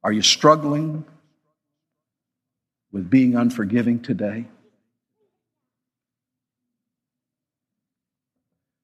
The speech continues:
Start praying for those who've hurt you, not within a vendetta, but for their salvation,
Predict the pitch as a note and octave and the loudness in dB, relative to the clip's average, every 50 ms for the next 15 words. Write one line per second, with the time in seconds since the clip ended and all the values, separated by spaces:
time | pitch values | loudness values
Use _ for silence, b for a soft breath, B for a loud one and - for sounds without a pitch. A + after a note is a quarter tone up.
0 | _ _ _ - - - F#3 F#3+ F#3+ - - - - - - - - - B2+ G#2 | _ _ _ -6 2 4 4 4 4 2 -2 -10 -20 -20 -20 -14 -6 -4 -4 -4
1 | F#2 E2+ E2+ - - - _ _ _ _ _ _ _ _ _ _ _ _ _ _ | -4 -8 -12 -16 -20 -20 _ _ _ _ _ _ _ _ _ _ _ _ _ _
2 | _ _ _ _ _ _ _ _ _ _ - F#2 F#2 G#2+ A2 A2 G2 - - B2 | _ _ _ _ _ _ _ _ _ _ -8 -6 -4 -4 -2 -2 -2 -2 -2 -2
3 | - - - B2 F2+ - - - F#2+ E2+ D#2+ - _ _ _ _ _ _ _ _ | -2 -2 -2 -2 -2 -4 -10 -16 -18 -18 -18 -20 _ _ _ _ _ _ _ _
4 | _ _ _ _ _ _ _ _ _ _ _ _ _ _ _ _ _ _ _ _ | _ _ _ _ _ _ _ _ _ _ _ _ _ _ _ _ _ _ _ _
5 | _ - - F#2 A2 C3 F#3 A3 A#3+ A3+ G#3+ F3+ G3+ G3+ G3 D#3 F#3+ F#3+ F#3+ F#3+ | _ -10 -4 0 2 2 2 4 2 2 2 2 2 0 0 0 0 0 0 0
6 | E3 C3+ B2+ E2+ D#2+ D#2+ - - - _ _ _ _ _ _ _ _ _ _ _ | 0 -2 -4 -6 -6 -10 -16 -20 -20 _ _ _ _ _ _ _ _ _ _ _
7 | _ _ _ _ _ _ _ _ _ _ _ _ _ _ _ _ _ _ _ - | _ _ _ _ _ _ _ _ _ _ _ _ _ _ _ _ _ _ _ -4
8 | A2 A2+ G#2 - - - D3+ D#3 D3+ D#3 D3 D3+ D3+ D3 C#3+ - - D3+ D3 D3+ | -4 -4 -4 -6 -4 0 2 2 2 2 2 2 2 2 2 0 0 0 -2 -2
9 | B2+ F#2+ D#2+ D#2+ - - - - - | -6 -8 -10 -12 -12 -12 -14 -16 -18